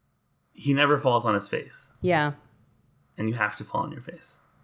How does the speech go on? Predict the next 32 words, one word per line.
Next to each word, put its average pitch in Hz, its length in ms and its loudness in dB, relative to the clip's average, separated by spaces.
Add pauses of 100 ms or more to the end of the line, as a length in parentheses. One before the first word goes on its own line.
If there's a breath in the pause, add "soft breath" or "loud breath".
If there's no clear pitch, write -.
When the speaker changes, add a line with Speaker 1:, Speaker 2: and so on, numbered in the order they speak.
(120)
Speaker 2:
You 170 80 0
have 160 220 -2
to 175 100 -4
fall 175 40 -6
Speaker 1:
Yeah, - 120 4
Speaker 2:
on 185 60 2
Speaker 1:
I - 20 0
Speaker 2:
your 190 100 0
Speaker 1:
mean, 202 120 4
Speaker 2:
face 220 220 0
or 175 60 2
it's 160 160 0
not 170 160 0
true 190 140 -2
love. 196 280 2 (760)
Speaker 1:
Or 156 80 0
it's 151 80 -2
not 180 140 0
true 202 100 0
love, 127 160 2
exactly. 135 600 0
Um, 131 520 0 (280)
I 175 80 -4
think 139 200 0
Charlie 127 260 2
Chaplin 120 400 0
said 98 180 -2
that. 107 300 -4
Um, 131 400 0 (680 loud breath)
you, 165 580 0 (140)
it, - 240 0 (120)
yeah, - 180 0